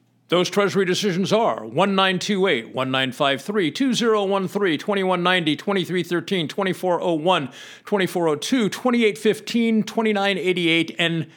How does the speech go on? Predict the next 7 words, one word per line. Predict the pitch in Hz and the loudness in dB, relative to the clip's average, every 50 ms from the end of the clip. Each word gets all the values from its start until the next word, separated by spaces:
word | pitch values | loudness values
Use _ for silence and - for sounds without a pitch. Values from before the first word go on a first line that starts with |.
| - _ - | -20 _ -12
sixty-five | - - - 160 160 - - - 156 139 - 139 131 123 127 120 - | -6 -4 -4 -4 -4 -6 -6 -6 -6 -4 -2 -2 0 0 0 -2 -6
hundred. | - - 165 170 147 - - - - - _ _ _ _ _ _ _ - - - - - - - - - - _ _ _ - | -6 -4 -2 -2 -2 -4 -6 -10 -16 -20 _ _ _ _ _ _ _ -20 -20 -20 -20 -20 -20 -20 -20 -20 -20 _ _ _ 2
In | 214 233 247 226 | 2 4 4 2
contrast | 233 - 277 320 320 277 - - - 156 120 117 107 101 - - - | 0 2 2 2 2 0 -2 -2 0 0 0 -2 -4 -6 -6 -6 -2
to | 165 | 0
those | 156 151 143 139 - | 0 0 0 0 -4
ten | - - - 226 247 233 202 170 151 143 127 | -6 -4 0 2 2 2 2 0 -2 -4 -6